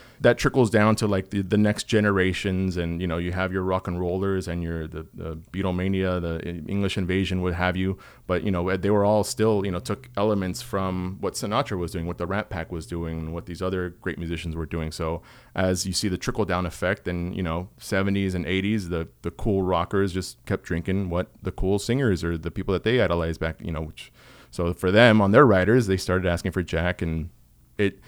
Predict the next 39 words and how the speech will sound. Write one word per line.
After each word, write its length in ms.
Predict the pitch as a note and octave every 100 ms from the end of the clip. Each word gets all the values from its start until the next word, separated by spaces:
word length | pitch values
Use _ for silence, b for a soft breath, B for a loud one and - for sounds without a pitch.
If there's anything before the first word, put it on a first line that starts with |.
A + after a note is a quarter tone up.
| B B B - - _ -
really 260 | A#2+ C#3+
just 220 | B2 A2+ -
pushed 300 | A#2+ - G2+
the 60 |
brand 300 | F#2+ F#2 F#2
up 80 | F2+
to 140 | -
a 20 | F2
level 220 | F2+ F2
to 100 | D#2+
become 260 | E2 F2
the 60 | E2
best 280 | E2 E2 F2+
whiskey, 420 | F2 - E2 E2+ -
uh, 180 | E2 D#2+
in 80 | E2+
the 80 | E2
world. 400 | E2 E2 D#2+ G2 -
So 280 | - F#2 E2+
musicians, 640 | F2 F#2 A2 - G#2 F2+ - _ _ _ _ _ -
it's 120 | F#2
just 280 | G#2 - G2
the 80 | F#2+
relationship 320 | G2 A#2+ -
that 80 | F#2+
we 100 | F2+
have 180 | F2+ F2
with 120 | F2
musicians 380 | E2+ E2+ E2+ D#2+
has 100 | D#2
just 120 | E2
been 200 | D#2+ E2
one 200 | E2+ E2+
in 160 | E2 E2
one, 300 | D#2+ D#2+ D#2 b b -
uh, 120 | E2+
hand 200 | E2+ G2+
in 100 | F2
hand 420 | F2 E2 D#2+ G2+